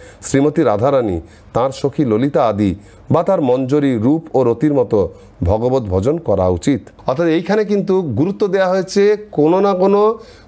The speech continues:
কৃষ্ণের অনুরাগী ভক্তের অনুসরণ করতে। জোর করে কিন্তু তাকে অনুকরণ করতে বলা হয়নি, অনুগামী হতে বলা হয়েছে।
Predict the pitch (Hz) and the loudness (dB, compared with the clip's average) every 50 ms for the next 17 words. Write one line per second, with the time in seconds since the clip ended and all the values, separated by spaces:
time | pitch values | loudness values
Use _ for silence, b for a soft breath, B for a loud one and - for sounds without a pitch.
0 | B - - 147 151 - - 175 196 180 - - - 151 147 165 185 208 208 214 | B 0 0 0 0 2 2 2 2 2 2 2 2 2 2 4 4 2 2 2
1 | 208 202 226 170 156 170 165 - - 196 202 214 220 - - - - - - - | 2 0 0 2 2 0 0 0 0 0 2 2 0 -2 -6 -12 -20 -20 -20 -4
2 | - 127 156 185 180 - 160 139 123 113 107 90 - 92 82 - - 76 69 - | 0 0 2 2 2 2 2 2 2 2 0 0 -2 -2 -2 -4 -8 -12 -12 -12
3 | - - B B B B B B 123 113 101 156 185 190 185 - 202 202 185 196 | -16 -20 B B B B B B 2 4 4 4 2 2 0 0 0 0 2 2
4 | 196 196 180 185 170 165 190 190 - - - 127 131 151 175 170 185 190 185 196 | 0 2 2 2 2 2 2 0 0 0 0 2 2 2 2 2 0 0 0 0
5 | 202 190 185 180 - - 165 131 127 127 123 113 120 117 110 110 107 110 - 123 | 0 0 0 0 0 0 0 2 2 2 2 2 2 2 2 2 0 0 0 2
6 | 135 165 185 190 147 131 120 139 160 160 143 127 - 123 110 107 104 101 92 92 | 2 2 2 2 0 0 2 2 2 2 0 0 0 0 2 2 2 2 0 0
7 | 92 92 - - | -2 -4 -8 -12